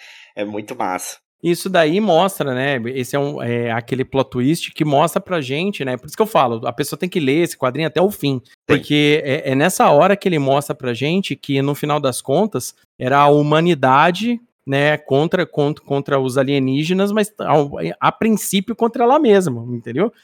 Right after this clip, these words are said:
Speaker 2: Essa é a mensagem do quadrinho, né?
Speaker 1: Total,
Speaker 2: O,
Speaker 1: cara.
Speaker 2: né, porque o Superman é o Superman, não importa onde ele cair, né? Onde que,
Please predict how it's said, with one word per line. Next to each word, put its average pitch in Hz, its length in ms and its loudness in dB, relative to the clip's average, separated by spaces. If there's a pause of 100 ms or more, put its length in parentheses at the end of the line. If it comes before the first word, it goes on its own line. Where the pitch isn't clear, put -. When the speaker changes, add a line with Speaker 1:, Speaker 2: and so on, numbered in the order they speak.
(140)
Speaker 2:
Essa 151 300 2
é - 20 6
a 233 60 4
mensagem 139 600 2
do 131 80 -2
quadrinho, 123 500 0
né? 120 160 -4 (240)
Speaker 1:
Total, 117 460 4
Speaker 2:
O, 104 60 -14
Speaker 1:
cara. 90 200 -14 (160)
Speaker 2:
né, 143 280 2
porque - 160 -4
o 180 60 4
Superman 214 580 4
é 240 40 4
o 247 60 4
Superman, 214 580 2
não 147 120 0
importa 175 480 4
onde 180 180 4
ele 175 140 2
cair, 127 520 2
né? 113 300 -4
Onde 113 540 -8
que, 120 260 -6